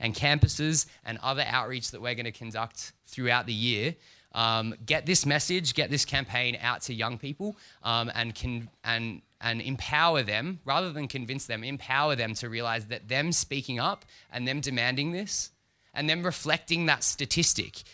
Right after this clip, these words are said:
that we don't hear in this debate, that it's four in five young people who support pill testing. We've known that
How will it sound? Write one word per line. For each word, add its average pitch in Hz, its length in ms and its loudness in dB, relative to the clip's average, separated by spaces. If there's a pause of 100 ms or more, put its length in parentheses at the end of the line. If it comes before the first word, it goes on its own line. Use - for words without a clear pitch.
that 131 100 -8
we 143 80 2
don't 156 200 4
hear 143 240 2
in 147 120 4
this 131 160 4
debate, 120 480 0 (220)
that 139 100 -2
it's - 140 -2
four 156 360 2
in 156 100 2
five 131 400 4
young 123 280 2
people 120 360 0
who 123 140 -2
support 127 460 0
pill 123 180 -2
testing. 107 380 0
We've 113 180 -2
known 127 220 2
that 120 220 4